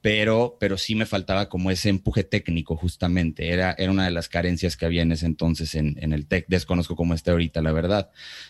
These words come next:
Pero bueno, eh, el punto es que decidí quedarme porque tuve como una epifanía.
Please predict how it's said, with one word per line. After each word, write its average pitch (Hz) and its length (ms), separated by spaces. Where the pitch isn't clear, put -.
Pero 95 240
bueno, 95 340
eh, 101 300
el 104 160
punto 131 300
es 123 160
que 131 260
decidí 110 380
quedarme 117 500
porque 117 300
tuve 120 200
como 113 120
una 117 100
epifanía. 92 580